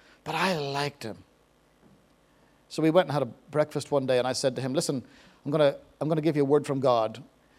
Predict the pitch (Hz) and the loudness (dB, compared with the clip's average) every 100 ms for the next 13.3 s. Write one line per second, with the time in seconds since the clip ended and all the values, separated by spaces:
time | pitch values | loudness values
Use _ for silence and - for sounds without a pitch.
0 | _ _ - 135 165 175 147 131 135 127 | _ _ -12 -2 0 0 0 4 2 2
1 | 147 117 113 113 - 139 139 131 135 143 | -2 -2 -2 -12 -6 0 2 2 0 0
2 | 165 196 202 202 170 160 165 139 143 - | 4 4 6 4 4 4 2 2 0 4
3 | 151 139 139 135 120 127 127 127 - - | 6 6 6 4 4 0 0 0 -4 -4
4 | 139 127 120 151 139 135 131 131 131 139 | -2 -2 0 0 2 0 0 0 -2 -4
5 | 131 127 131 113 127 123 123 139 - 131 | -4 -4 -4 -2 -2 -2 -2 -6 -6 -4
6 | 170 131 160 143 147 135 131 - _ _ | -2 0 0 2 2 2 0 -8 _ _
7 | _ _ _ _ _ _ _ - 202 196 | _ _ _ _ _ _ _ 0 2 2
8 | 165 147 135 156 151 165 139 135 - _ | 2 0 2 4 4 4 -2 -6 -12 _
9 | - - - - 143 156 139 147 160 143 | -20 -20 -20 -10 -6 -4 -4 -4 -4 -2
10 | 139 135 120 123 120 131 - 131 143 180 | -2 -4 -4 -4 -4 -4 -6 -4 0 2
11 | 156 156 160 - 143 147 180 175 127 131 | 2 0 -6 -2 2 4 4 2 2 0
12 | - 120 123 120 120 147 131 127 139 127 | -2 -4 -4 -4 -2 0 0 0 -2 -4
13 | 123 123 113 | -2 -2 -4